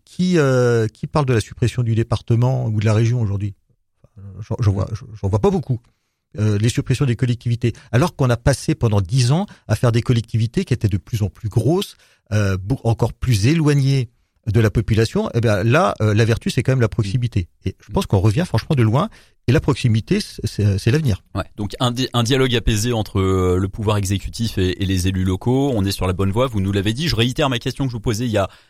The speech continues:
Speaker 2: il y a, il y a trois minutes. Euh, qu'est-ce que vous attendez des candidats pour l'élection présidentielle pour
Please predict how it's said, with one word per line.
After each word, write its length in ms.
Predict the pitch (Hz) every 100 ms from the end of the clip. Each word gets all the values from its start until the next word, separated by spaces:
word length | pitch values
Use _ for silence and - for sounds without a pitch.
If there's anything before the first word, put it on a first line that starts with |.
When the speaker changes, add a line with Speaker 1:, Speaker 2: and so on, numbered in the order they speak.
| -
Speaker 2:
il 60 | 98
y 40 |
a, 100 | 98
il 60 | 98
y 40 |
a 40 |
trois 160 | - 117
minutes. 380 | 123 160 170 -
Euh, 160 | 120 104
qu'est-ce 200 | - 139
que 60 | 131
vous 140 | 110
attendez 380 | 113 113 110 165
des 240 | 113 120 127
candidats 380 | - 104 107 160
pour 120 | 107
l'élection 380 | 98 101 - 120
présidentielle 560 | 113 98 101 101 147
pour 220 | - 120